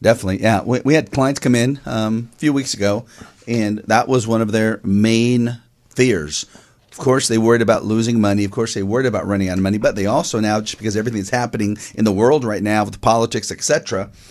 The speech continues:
um, all the, all the, um, borrowing by the government, they were worried about inflation. So we talked about it, and, um, one of them had a pension that's going to increase by about two percent per year. Social Security will go up a little bit. It went up a lot.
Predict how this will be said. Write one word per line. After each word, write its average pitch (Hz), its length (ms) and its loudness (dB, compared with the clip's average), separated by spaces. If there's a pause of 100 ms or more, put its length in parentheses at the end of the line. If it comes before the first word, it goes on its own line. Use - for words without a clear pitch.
(120)
um, 98 140 -8
all 123 160 6
the, 98 260 -4
all 113 180 4
the, 92 480 -4
um, 92 180 -2
borrowing 117 420 2
by 98 100 0
the 95 100 -4
government, 117 460 -6
they 104 100 -4
were 113 120 -4
worried 98 280 0
about 101 300 0
inflation. 120 480 -4
So 127 220 -2 (160)
we 156 100 -4
talked 127 280 2
about 98 260 2
it, - 120 -6
and, 104 300 -2 (300)
um, 107 320 -2
one 123 160 2
of 139 60 0
them 143 80 -2
had 131 180 2
a 131 60 2
pension 120 440 -2
that's 113 140 -4
going 110 280 -2
to 104 200 -4
increase 110 580 -4
by 110 140 -2
about 101 280 -2
two 127 140 -6
percent 113 400 -8
per 120 160 -6
year. 101 400 -2 (200)
Social 131 200 2
Security 131 440 2
will 113 180 2
go 107 140 0
up 107 120 2
a 117 60 -4
little 101 180 0
bit. 104 120 0
It - 40 -6
went 113 140 2
up 104 100 -4
a 98 40 0
lot. 113 280 2